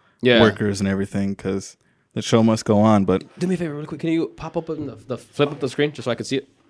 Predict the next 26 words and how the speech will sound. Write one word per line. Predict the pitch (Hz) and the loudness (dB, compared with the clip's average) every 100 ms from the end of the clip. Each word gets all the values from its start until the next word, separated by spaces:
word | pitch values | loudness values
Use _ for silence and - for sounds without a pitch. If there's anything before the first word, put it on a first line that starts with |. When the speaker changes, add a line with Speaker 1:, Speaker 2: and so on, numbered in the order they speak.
| _ - - - - - - _ _ _ _ _ _ _ _ _ | _ -20 -20 -20 -20 -20 -20 _ _ _ _ _ _ _ _ _
Speaker 1:
Cool, | - - | -18 -16
cool, | - | -16
cool. | - - _ _ _ _ _ - | -16 -18 _ _ _ _ _ 0
Yeah, | 123 98 - | 0 0 -4
that's | - - | -10 -8
cool. | 87 - - _ - | -12 -12 -20 _ 0
Um, | 113 107 104 98 - - | 2 4 2 -4 -14 -8
just | 117 | -8
to | - | -6
make | 98 | -8
sure. | - 95 - - | -6 -8 -8 -14
Speaker 2:
Yeah. | 127 120 | -4 4
Speaker 1:
All | |
right. | 127 110 - - | 6 4 0 -4
Uh, | 127 120 117 | 2 6 6
but | 113 143 | 6 6
yeah, | 185 143 | 6 4
so | 160 | 4
okay, | 139 139 | 4 4
W | 127 160 | 6 6
W | 165 156 | 6 4
E | 160 | 4
is | 151 | 2
still | - 156 | 4 6
making | 151 147 | 4 4
moves | 139 151 156 151 143 | 6 8 8 6 2